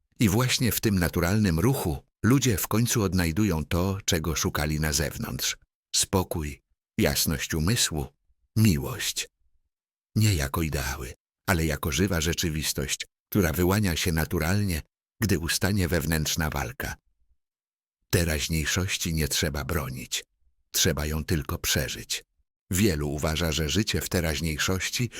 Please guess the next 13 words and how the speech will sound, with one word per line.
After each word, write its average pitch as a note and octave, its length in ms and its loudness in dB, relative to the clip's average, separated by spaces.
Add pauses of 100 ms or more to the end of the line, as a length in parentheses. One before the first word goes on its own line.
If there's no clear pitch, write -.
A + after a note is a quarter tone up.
(160)
polega A2+ 440 0
po G2 140 0
prostu A2 440 -2
na D#2+ 160 0
cieszeniu D#2+ 560 0
się - 160 -2
chwilą, A2 560 -4 (440)
zanurzaniu F2 720 2
się D2+ 200 -2
w - 100 -8
przyjemnych D2+ 580 0
doznaniach E2+ 720 -2 (320)
i A2+ 120 2